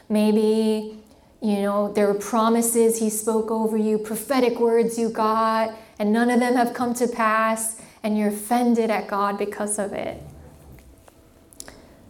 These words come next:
"God, why aren't you coming through? Why did you let that happen? Why are you taking so long?" So these are the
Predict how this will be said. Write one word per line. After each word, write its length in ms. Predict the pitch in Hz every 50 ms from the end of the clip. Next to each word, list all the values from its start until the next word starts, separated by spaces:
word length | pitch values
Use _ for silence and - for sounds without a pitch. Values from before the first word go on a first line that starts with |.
| - - - - - - - - - - - -
"God, 280 | - 262 247 247 220
why 180 | 214 208 208 208
aren't 200 | 226 226 226 -
you 60 | 240
coming 400 | 226 - 233 220 220 220 226 220
through? 280 | - 233 233 208 190 -
Why 360 | 196 208 214 220 226 240 254
did 160 | 262 262 254
you 140 | 254 262 254
let 220 | 247 247 247 240
that 160 | 247 240 240 233
happen? 480 | 240 240 247 247 220 202 196 202 202
Why 280 | 214 226 247 262 277 285
are 60 | 285
you 180 | 277 277 277 269
taking 400 | - 262 254 254 254 247 233 233
so 220 | - - 208 190
long?" 440 | 175 180 185 175 - - 196 196 202 - - - - - - - - - - - - - - - - - - - - - -
So 140 | - 220 214
these 300 | 208 226 233 254 254 269
are 140 | 277 269
the 400 | 254 254 240 226 220 214 190 165